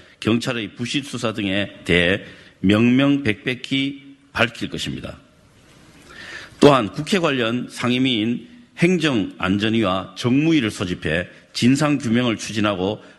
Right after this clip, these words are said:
법적 조치를 통해 부실 수사와 가짜뉴스의 책임을 밝혀내겠습니다. 특검을 피하는 자가 범인이라는 대통령의 말이 메아리쳐 돌아오고 있습니다.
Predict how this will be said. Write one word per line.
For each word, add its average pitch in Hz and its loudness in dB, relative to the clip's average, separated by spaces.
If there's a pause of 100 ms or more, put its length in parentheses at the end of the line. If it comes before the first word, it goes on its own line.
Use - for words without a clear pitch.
법적 139 -2
조치를 131 -2
통해 82 -4 (300)
부실 123 0
수사와 98 -2
가짜뉴스의 113 -2
책임을 143 -2 (400)
밝혀내겠습니다. 76 -6 (2750)
특검을 196 2
피하는 175 0
자가 113 -2
범인이라는 113 -2
대통령의 123 0
말이 87 -2
메아리쳐 104 -2
돌아오고 98 -2
있습니다. 71 -10